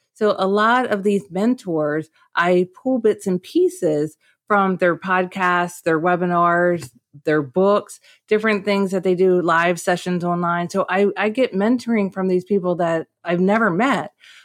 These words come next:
but they're exuding the qualities that I want to develop and grow in myself. So I follow them, I read their materials, I learn from them. And it's funny talking to you when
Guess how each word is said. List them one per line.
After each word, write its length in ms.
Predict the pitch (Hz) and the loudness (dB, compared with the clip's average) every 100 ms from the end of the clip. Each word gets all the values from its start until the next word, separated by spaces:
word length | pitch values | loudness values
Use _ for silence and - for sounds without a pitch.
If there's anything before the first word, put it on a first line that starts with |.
| _ _ | _ _
but 380 | 180 170 - 160 | 0 0 -2 -2
they're 540 | 190 190 185 180 180 - _ _ | 2 2 4 2 0 -6 _ _
exuding 520 | - 165 233 240 247 | -8 -2 0 2 2
the 80 | 233 | 0
qualities 600 | - 190 190 202 208 214 | 0 0 2 4 2 2
that 120 | 214 151 | 0 -2
I 120 | 175 | 0
want 180 | 185 175 | 0 -2
to 100 | 165 | -4
develop 500 | 165 160 160 170 - | -2 0 0 0 -2
and 160 | 170 | -6
grow 260 | 151 165 175 | -2 0 0
in 140 | 170 | 0
myself. 640 | 175 151 156 - 143 185 185 | -2 -4 -8 -6 -2 -4 0
So 180 | 185 165 | 0 2
I 160 | 151 | 0
follow 420 | - 156 175 202 | 0 0 2 2
them, 380 | 202 202 196 190 | 2 2 0 -2
I 100 | 147 | -4
read 300 | 156 160 180 | -6 -2 -2
their 100 | 185 | -2
materials, 640 | 185 180 185 180 180 180 165 | -4 -4 -2 0 2 0 0
I 120 | 151 | -2
learn 360 | 160 175 196 185 | -2 -2 -2 -2
from 220 | 190 185 | -2 0
them. 280 | 180 180 180 - - _ | 0 -2 -4 -12 -20 _
And 160 | 175 175 | 0 0
it's 320 | 170 - - | -2 -8 -4
funny 340 | 247 262 220 185 | 0 2 2 0
talking 420 | 196 185 180 170 | 0 -2 -2 -4
to 120 | - | -6
you 420 | 190 247 226 175 - _ _ | -2 0 2 0 -4 _ _
when 300 | 180 175 | -2 -2